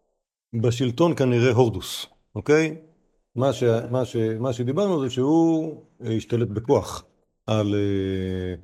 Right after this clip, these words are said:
על המלוכה בירושלים, ביהודה. אה, שחט ורדף את כל מי שהיה לו איזושהי הווה אמינא שיהיה לו שלטון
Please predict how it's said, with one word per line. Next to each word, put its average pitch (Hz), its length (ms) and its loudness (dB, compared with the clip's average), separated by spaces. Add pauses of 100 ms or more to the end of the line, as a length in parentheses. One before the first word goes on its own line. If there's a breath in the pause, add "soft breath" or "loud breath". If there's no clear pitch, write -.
(420)
על 98 160 -2
המלוכה 95 420 -4
בירושלים, 107 760 -2
ביהודה. 95 460 -2 (1400)
אה, 151 420 2
שחט 185 480 0
ורדף 151 560 4
את 120 100 -4
כל 131 260 0
מי 123 220 0
שהיה 123 1080 2
לו 139 140 4
איזושהי 143 300 2
הווה 123 220 6
אמינא 123 260 2
שיהיה 117 300 0
לו 104 960 -2 (500)
שלטון 113 440 0